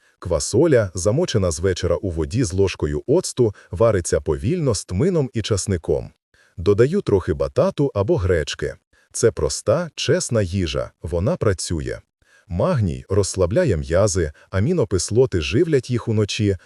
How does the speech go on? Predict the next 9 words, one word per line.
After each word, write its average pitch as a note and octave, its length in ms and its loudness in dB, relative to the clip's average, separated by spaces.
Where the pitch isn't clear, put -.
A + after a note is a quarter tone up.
а F#2+ 120 0
батат F#2+ 540 0
дає F#2 300 2
м'яку E2 440 -2
енергію A#2+ 580 0
для E2 180 0
сну. C#2 360 -6
Перед E2 280 2
сном D#3 400 0